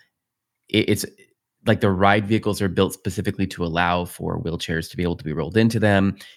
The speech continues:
It's specifically built for, like, the kid's perspective instead of the adult perspective. And so the perspective shifts are different, and it's built f-, for the kids in mind. And also, this also includes training. They're getting specialized training for the people who, like, work in that land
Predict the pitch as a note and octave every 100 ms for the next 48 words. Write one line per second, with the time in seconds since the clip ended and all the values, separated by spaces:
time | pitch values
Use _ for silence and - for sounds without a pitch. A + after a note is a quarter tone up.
0 | - G#2 - A#2+ A2+ B2+ A2+ F#2+ G2+ G2+
1 | - - F2+ F2 - E2+ - G2+ - G2
2 | - G2 G2+ A2+ A2+ G2+ G2 F#2 F2+ E2
3 | F#2+ F#2+ - F#2+ F2 F2+ F#2+ F2+ - -
4 | - F#2 F2+ F#2 F#2 - _ - - G2
5 | A#2+ A2+ G#2 A2 G2 F2+ F#2 F#2 F2+ E2
6 | F2 E2 - - A2 A2 - _ - G2+
7 | F#2 - F#2 F2+ E2+ E2+ E2+ - - -
8 | G2 A2 C3+ D#3 C3+ B2 - _ - F2+
9 | A#2+ B2 - _ _ A2+ B2 B2 G#2+ G#2+
10 | F2 - G2+ G#2+ D#2+ E2 F#2 F#2 G2+ G2
11 | - F#2+ - E2+ - - G2 F#2 E2+ E2
12 | E2+ F2 E2 E2+ E2 C#2 E2+ E2+ E2 E2+
13 | E2 F2 E2 D#2+